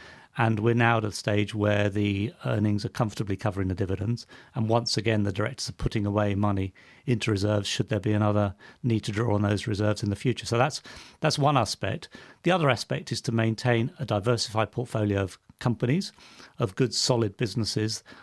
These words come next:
that can generally, uh, continue to pay and, and hopefully grow their dividends.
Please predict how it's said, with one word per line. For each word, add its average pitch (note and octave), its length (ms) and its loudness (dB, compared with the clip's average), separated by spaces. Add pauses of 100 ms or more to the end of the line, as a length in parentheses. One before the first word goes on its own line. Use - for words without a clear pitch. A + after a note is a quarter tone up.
(140)
that A#2+ 360 0
can A#2+ 260 2
generally, A2 840 2 (500)
uh, A#2 280 0
continue A#2+ 480 0
to - 140 -8
pay A#2+ 280 2
and, A#2 240 2
and A#2 140 0
hopefully A#2 320 0
grow A#2+ 200 4
their A2+ 140 0
dividends. G2 540 -4